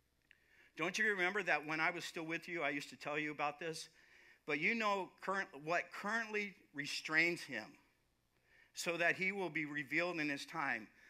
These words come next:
For the mystery of lawlessness is already at work, and we see it now. The spirit of the Antichrist, we see the spirit. Even though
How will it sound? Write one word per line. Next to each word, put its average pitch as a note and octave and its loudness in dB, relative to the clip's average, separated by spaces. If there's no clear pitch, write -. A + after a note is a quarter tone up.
For D#3+ -2
the D3+ 0
mystery G#3+ 0
of A3 0
lawlessness F3 0
is C3+ -8
already E3 2
at C#3+ -2
work, C3+ -2
and C3+ -4
we G3 0
see A3 -2
it F#3 0
now. E3+ 6
The A#3+ -6
spirit A#3+ 2
of F3 0
the D3 2
Antichrist, C3+ 2
we G3 0
see B3 0
the F#3+ -4
spirit. C#3 0
Even A#3+ 4
though A#3 2